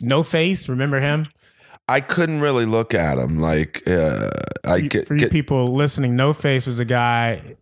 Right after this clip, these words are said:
Speaker 1: that tried to kill himself by shooting himself and the, try to swallow a, a revolver or something, and he had the gun tilted a little too further out, and it just split his face wide open,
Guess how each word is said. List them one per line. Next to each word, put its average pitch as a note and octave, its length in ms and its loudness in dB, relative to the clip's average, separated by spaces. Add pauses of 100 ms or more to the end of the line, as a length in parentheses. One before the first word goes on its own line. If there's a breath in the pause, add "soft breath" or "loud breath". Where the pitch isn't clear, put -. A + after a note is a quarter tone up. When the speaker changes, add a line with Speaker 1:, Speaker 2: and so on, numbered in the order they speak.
(180)
Speaker 1:
that A2+ 220 -2
tried B2 220 0
to B2 40 -2
kill C#3+ 240 -2
himself A2+ 400 -4
by G2+ 560 -4 (760 soft breath)
shooting C#3 500 0
himself C3+ 500 -2 (100)
and A2 200 -8
the, G#2+ 160 -4 (280)
try D3+ 140 0
to B2+ 60 0
swallow C3 540 0 (100)
a, A2 80 -8 (480)
a F2 80 -8
revolver B2 640 0
or C#3+ 40 0
something, C3+ 480 -4
and A2+ 260 -4
he A#2+ 120 -2
had B2+ 180 0
the A#2+ 80 -4
gun A#2+ 240 0
tilted B2+ 320 0
a A#2+ 40 0
little B2 180 0
too C3 180 -4
further A#2+ 540 0
out, A2 340 0 (300 loud breath)
and B2 120 0
it A#2 80 0
just A#2 200 -2
split C3+ 280 -2
his A2+ 140 -4
face C3 300 -2
wide G#2+ 200 2
open, G#2 400 -2